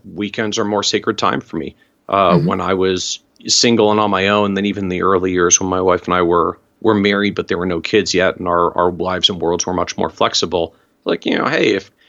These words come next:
Speaker 1: there's a gig opportunity that's on the weekend, like, eh, whatever, uh, I'll, I'll travel. Maybe it's to a cool city. It's fine. Now that we've got kids, you know, for me, one of the filters just, "Hey, this is a cool engagement and a great opportunity. I'd love to work with you, but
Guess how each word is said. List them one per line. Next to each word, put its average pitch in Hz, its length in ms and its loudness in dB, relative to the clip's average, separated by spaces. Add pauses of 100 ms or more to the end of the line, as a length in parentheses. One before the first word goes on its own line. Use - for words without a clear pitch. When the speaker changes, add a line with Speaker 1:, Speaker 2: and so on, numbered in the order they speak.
(100)
Speaker 1:
there's 143 180 2
a 131 40 -2
gig 117 240 0
opportunity 110 460 -4
that's 110 180 -4
on 113 100 -2
the 107 80 -4
weekend, 127 460 -2
like, 127 200 -6
eh, 330 180 -6 (220)
whatever, 131 540 -2
uh, 135 380 -10
I'll, 127 280 -2
I'll 127 200 2
travel. 110 500 -2
Maybe 104 200 -6
it's - 100 -12
to - 100 -8
a 113 60 -8
cool 123 160 -6
city. 107 420 0 (100)
It's - 120 -2
fine. 95 380 0 (420)
Now 117 340 2
that 117 160 0
we've 104 220 -10
got 95 400 -4 (120)
kids, - 600 -4
you 107 120 -4
know, 95 100 -6
for 107 200 -6
me, 110 140 0
one 101 160 2
of 98 60 0
the 92 80 0
filters 113 420 0
just, - 240 -4
"Hey, 127 380 0 (320)
this 123 100 0
is - 60 0
a 117 60 2
cool 120 260 2
engagement 107 420 2
and 95 60 -2
a 90 40 -4
great 98 220 0
opportunity. 101 500 -2
I'd 95 80 0
love 95 180 0
to 104 80 -8
work 95 240 -2
with 117 160 -2
you, 117 260 2
but 104 260 2